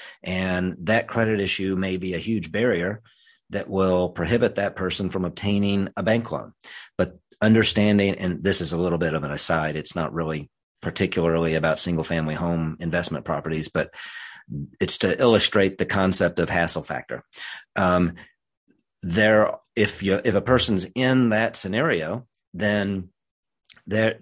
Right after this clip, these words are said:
understanding that there are lenders out there that pay less attention to credit. They will ask for less information,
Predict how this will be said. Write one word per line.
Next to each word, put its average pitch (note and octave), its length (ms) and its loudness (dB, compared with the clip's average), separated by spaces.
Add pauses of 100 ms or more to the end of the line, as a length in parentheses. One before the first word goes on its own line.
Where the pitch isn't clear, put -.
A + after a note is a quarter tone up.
(140)
understanding A2+ 640 0
that G2 140 -4
there A2 180 0
are G2+ 260 0 (300)
lenders G#2+ 460 0
out G2+ 300 -4
there F2+ 400 -2 (260)
that - 200 -4
pay G2+ 300 2
less G#2+ 340 2
attention A2 460 -2
to F2 60 -6
credit. F#2 500 -2 (360)
They F#2 640 -2
will F#2 440 -2
ask G#2+ 460 -2
for F#2+ 720 0
less G2+ 420 -2
information, F#2 840 -2